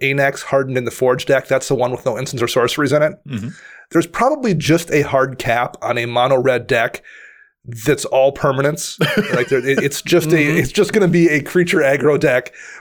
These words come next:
Speaker 1: There's only so much tweaking I can probably do to that deck. So, like,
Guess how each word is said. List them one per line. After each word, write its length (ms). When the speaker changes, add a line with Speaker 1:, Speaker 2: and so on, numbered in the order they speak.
Speaker 1:
There's 200
only 300
so 180
much 180
tweaking 340
I 80
can 140
probably 240
do 80
to 80
that 160
deck. 360
So, 180
like, 260